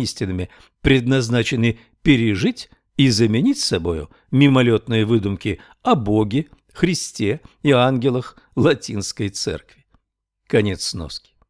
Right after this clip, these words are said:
Опасность узнавания таких фасцимилес действительно в последнее время угрожающе возросла. Она грозно витает в воздухе,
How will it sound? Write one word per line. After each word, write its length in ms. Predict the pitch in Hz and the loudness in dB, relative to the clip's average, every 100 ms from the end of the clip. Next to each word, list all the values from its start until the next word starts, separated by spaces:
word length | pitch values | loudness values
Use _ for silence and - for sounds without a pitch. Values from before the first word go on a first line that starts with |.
| _ _ _ _ _ | _ _ _ _ _
Опасность 680 | 185 202 185 175 - 185 - | -2 0 2 2 2 -6 -4
узнавания 600 | 139 110 120 107 95 98 | -4 0 0 2 0 -2
таких 460 | 90 107 123 104 - _ _ | -4 -6 -2 -4 -6 _ _
фасцимилес 1200 | - 139 - - - 131 104 87 82 - - _ _ | -4 -2 -2 -6 -6 -4 -4 -4 -6 -8 -12 _ _
действительно 840 | - 113 110 - 101 135 - 82 78 | -4 -2 -2 -4 -6 -4 -6 -8 -10
в 60 | |
последнее 600 | - 101 - 147 120 95 | -8 -8 -4 -4 -2 -4
время 340 | 78 85 78 - _ _ | -4 -6 -8 -12 _ _
угрожающе 920 | - 214 135 127 90 95 95 92 - 95 | -2 0 2 0 -2 -2 -2 -2 -6 -6
возросла. 680 | 87 85 87 - 82 78 - _ - _ _ | -6 -8 -10 -10 -10 -12 -12 _ -20 _ _
Она 360 | 131 113 107 - _ - | -2 0 0 -2 _ -10
грозно 480 | 98 117 113 92 104 | 0 2 2 2 -2
витает 600 | 98 - 113 92 80 92 | -2 -2 -2 0 -4 -8
в 60 | |
воздухе, 580 | 85 143 104 95 - 90 | -2 -2 0 -6 -8 -12